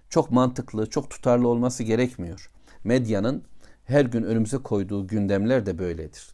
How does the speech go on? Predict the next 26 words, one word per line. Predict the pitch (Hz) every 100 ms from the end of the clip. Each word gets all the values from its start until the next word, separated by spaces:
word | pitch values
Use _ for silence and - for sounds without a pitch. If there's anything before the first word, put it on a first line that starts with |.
| -
Tartışma | 170 190 - 185 151
konularıdır. | 113 101 90 80 80
Çok | 85 147 143
mantıklı | 123 135 139 139 143
olması | 135 135 127
gerekmiyor. | 120 120 127 - 87 87 - - - - -
Günü | - 160 170
kurtaracak | 151 - 127 120 139 -
sözlerle | - 113 120 131 101 120 165 165 - - - -
birkaç | 143 147 175 -
gün | 143 143
bu | 143
konu | 127 117
konuşuluyor. | - 143 139 - 147 -
Sonra | - 156 151
bunun | 156 156 160
ne |
kadar | - 139 131
salakça, | - 127 135 - 113
aptalca | 117 143 135 117
olduğu | 110 104 104
anlaşılsa | 113 117 127 123 147 123
bile | 143 120 - - - - - -
geçip | 180 185 196 -
gidiliyor. | 151 151 139 92 82
Yani | 120 135